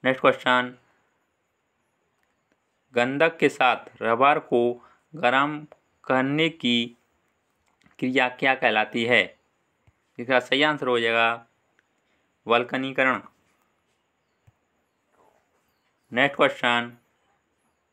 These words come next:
पश्चिमी और पूर्वी घाट किस पहाड़ियों में मिलते हैं? इसका सही आंसर हो जाएगा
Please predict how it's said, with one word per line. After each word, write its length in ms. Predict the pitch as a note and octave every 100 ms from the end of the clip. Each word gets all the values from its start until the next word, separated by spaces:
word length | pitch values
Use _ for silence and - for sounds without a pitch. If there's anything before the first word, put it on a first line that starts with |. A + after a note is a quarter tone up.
| _ _ _ -
पश्चिमी 680 | C3+ - - D#3 D#3 D#3 D3+ -
और 320 | - B2 -
पूर्वी 280 | - D3 D3+
घाट 460 | A#2 A#2 A#2+ B2 -
किस 200 | D#3+ D#3+
पहाड़ियों 560 | - A2 A2 A#2 C3+
में 360 | C3 B2 B2 B2 _ _ _ A2
मिलते 400 | A#2 B2 A#2+ A#2
हैं? 360 | B2 A2+ - _ _ _ _ _ -
इसका 300 | A2 - A2
सही 260 | - C#3
आंसर 260 | D3+ D3 B2+
हो 140 | A#2
जाएगा 420 | A#2 A#2 A#2 A#2